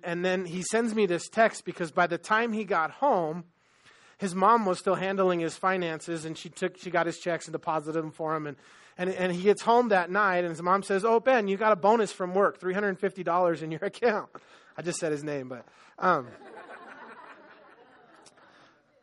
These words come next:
um, so, uh, and, and he was just <laughs> so excited. And I said, "I have to tell you, I have to tell you, like, I really believed it. I've seen it in my life a million times, but I've never seen it work that fast."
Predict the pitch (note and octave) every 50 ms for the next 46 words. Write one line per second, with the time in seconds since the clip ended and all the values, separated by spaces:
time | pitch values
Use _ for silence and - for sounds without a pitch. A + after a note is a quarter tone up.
0 | _ _ _ G#3 G#3+ G3+ F3+ D#3+ C#3 C3 A#2+ A2 _ _ _ _ _ _ _ _
1 | _ - - B3 A#3 G#3+ F3+ - - - - _ _ _ _ _ _ _ - G3+
2 | G#3 G3 F3 D#3+ C#3 B2+ B2 _ _ _ _ _ _ - G3 G#3+ G3+ G#3+ G#3+ A#3
3 | B3 C#4 C4+ A#3+ F#3+ - - - - - A#3 - - D#4 E4 D4+ - - - -
4 | - C4+ C4 A3+ G#3 F#3 F3+ E3+ - F#3 F#3 A#3 D4+ D#4+ - C#4 - D4 C4 A#3
5 | F3+ D3+ D3 D#3 - D#3 G3 B3 B3 B3+ A3 - A#3+ A3 E3+ C3+ A2 - _ _
6 | _ _ _ _ _ _ - - _ - F3+ F3+ - F#3+ F#3+ F#3+ A3+ C4 C#4+ B3+
7 | A#3 A3 G#3+ A#3 B3+ C4+ A3+ G#3+ C4 C4 A#3 - - D#3 D#3 - - A3+ A#3+ B3+
8 | C4 B3+ B3 A#3 A3 G#3+ G#3 G#3 A3+ A3 - G3+ G3 G3+ G#3 G#3+ G#3 G3 - G3+
9 | G#3 G#3+ A3+ A3 - _ _ _ _ _ _ _ _ G3 F#3+ F#3 E3+ F#3 G3 A3+
10 | C4+ - - B3 A#3 A3+ G#3+ G3+ G3+ F#3+ - - F3 E3+ D#3+ - - F3 D3+ C#3
11 | A#2 - - - - -